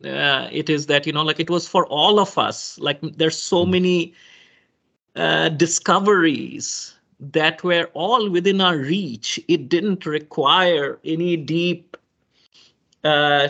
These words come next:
Speaker 1: uh, expertise, if you would,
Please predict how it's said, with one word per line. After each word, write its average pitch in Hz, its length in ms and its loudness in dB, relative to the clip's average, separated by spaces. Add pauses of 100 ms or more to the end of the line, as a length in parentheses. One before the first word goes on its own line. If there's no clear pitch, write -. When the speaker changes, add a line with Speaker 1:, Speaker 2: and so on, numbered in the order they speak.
(1040)
Speaker 1:
uh, 135 720 0 (1500)
expertise, 180 720 0
if 147 200 -2
you 143 120 0
would, 139 600 2